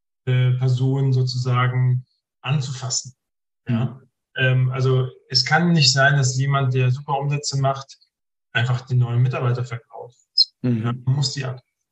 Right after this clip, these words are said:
Speaker 1: Das kann <clears throat> eben, wie gesagt, über diese Teamintervention gehen,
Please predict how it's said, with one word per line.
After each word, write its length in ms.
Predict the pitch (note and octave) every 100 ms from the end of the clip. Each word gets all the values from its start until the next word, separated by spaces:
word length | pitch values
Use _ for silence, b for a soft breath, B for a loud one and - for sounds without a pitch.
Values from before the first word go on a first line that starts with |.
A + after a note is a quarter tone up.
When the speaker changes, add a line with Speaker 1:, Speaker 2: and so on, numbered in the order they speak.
| _ _ _ _
Speaker 1:
Das 180 | C3+ B2+
kann 340 | C#3+ C#3+ C#3+ -
<clears throat> 300 | E3+ D3+ C3
eben, 260 | C#3+ C3+ C3+
wie 60 | C3+
gesagt, 380 | B2+ B2+ B2+
über 100 | A#2+
diese 220 | A#2+ - -
Teamintervention 1300 | - D#3 D3+ - _ _ C#3 B2+ C#3+ C#3 C3+ C#3+ C#3+
gehen, 340 | C3 C3+ C3+